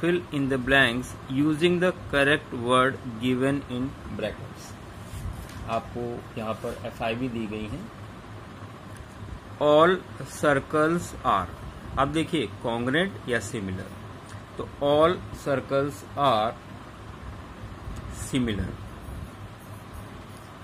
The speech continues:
सभी circles similar होते हैं, congruent नहीं होते हैं। तो सारे circle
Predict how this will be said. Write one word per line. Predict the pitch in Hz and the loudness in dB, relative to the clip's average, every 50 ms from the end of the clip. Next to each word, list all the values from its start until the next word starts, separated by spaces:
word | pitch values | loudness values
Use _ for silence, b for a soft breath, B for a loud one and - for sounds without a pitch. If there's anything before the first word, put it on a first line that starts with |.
| - - - - - | -14 -12 -10 -2 2
सभी | 147 143 143 160 170 170 | 2 4 6 4 4 4
circles | - 170 151 139 - 156 160 175 180 180 - - - - - - - | 4 2 2 2 2 2 2 2 2 -2 -6 -12 -14 -14 -14 -14 -14
similar | - - - 131 123 127 131 143 147 147 | -8 -4 -2 0 2 4 6 6 6 6
होते | 143 143 139 - - 156 | 6 2 0 -2 -4 -4
हैं, | 151 147 160 185 - - - - - - - - - - | -4 -4 -4 -6 -8 -10 -14 -14 -14 -14 -14 -10 -4 -2
congruent | 127 123 127 135 143 156 170 165 156 | 0 2 2 2 2 2 2 0 -2
नहीं | 151 160 160 160 156 143 | -2 -2 0 0 0 0
होते | 117 98 - - - | -2 -4 -6 -8 -8
हैं। | - - - - - - - - - - - - - - - - - - - - - - - - - - - - - - - - - - - - - - - - - - - - - - - | -8 -8 -8 -8 -8 -8 -8 -10 -12 -12 -12 -12 -12 -14 -14 -14 -14 -14 -14 -14 -14 -14 -12 -12 -12 -12 -12 -12 -10 -10 -10 -10 -8 -8 -8 -8 -8 -10 -10 -10 -10 -10 -10 -10 -4 2 4
तो | 185 202 - - - - - - - - - - | 4 4 4 2 -2 -12 -12 -12 -12 -12 -12 -10
सारे | - - 165 147 151 165 175 170 | -2 4 6 6 8 8 6 6
circle | - 175 156 147 - - 156 156 165 | 4 4 4 4 2 2 0 0 0